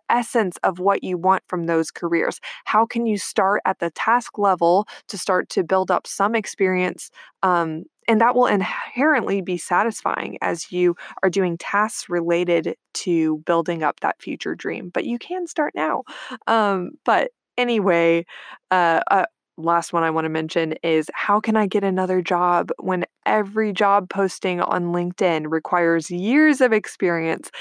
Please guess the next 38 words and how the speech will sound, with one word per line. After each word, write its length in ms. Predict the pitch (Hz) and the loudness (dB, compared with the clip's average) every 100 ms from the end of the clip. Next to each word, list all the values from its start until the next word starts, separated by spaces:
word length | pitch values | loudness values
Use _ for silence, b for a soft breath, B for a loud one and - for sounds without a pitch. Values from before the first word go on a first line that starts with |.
| B 226 | B -4
in 100 | 190 | 2
the 120 | 202 | 6
exact 440 | 208 202 196 185 - | 6 4 2 0 -2
same 220 | 190 185 | -4 -2
industry 560 | 170 160 165 - 165 151 | -2 -4 -4 0 0 0
and 140 | 165 | -2
job 280 | 160 156 156 | 0 2 2
role 260 | 156 151 151 B - | 2 2 0 B -2
that 140 | - - | 0 2
I 100 | 190 | 2
would 180 | 196 180 | 2 2
be 200 | 202 - | -2 0
applying 520 | 175 - 175 214 277 | -2 -4 0 0 0
for 520 | 226 170 160 170 226 - _ _ | 0 2 4 2 0 -4 _ _
to 100 | - | 0
get 140 | 202 185 | 2 2
a 40 | |
start 380 | - - 240 269 | 0 0 2 2
in 120 | 196 | 2
the 160 | 196 180 | 0 0
industry 400 | 170 165 - 160 | -4 -6 -2 -2
itself?" 420 | - - 160 160 _ B B - | -2 0 0 -2 _ B B 0
I 160 | 208 208 | 2 4
ran 240 | 190 185 | 2 2
into 180 | 170 170 | 0 0
that 240 | 170 156 - | 0 0 0
frustration 800 | 170 165 170 156 - 151 147 - | -4 -2 -4 -4 -6 -8 -12 0
big 440 | 170 165 156 151 | 2 4 2 -2
time 580 | - 151 - - 180 185 _ | -2 0 0 -4 -8 -14 _
when 200 | 175 165 | -4 0
I 100 | 156 | 0
was 160 | 165 175 | 0 -2
kind 220 | 208 160 | -4 -2
of 60 | - | -2
on 160 | 165 | 0
the 100 | 160 | 0
job 340 | 156 151 147 - | 0 0 0 -2
hunt. 400 | - 165 170 | -4 -4 -4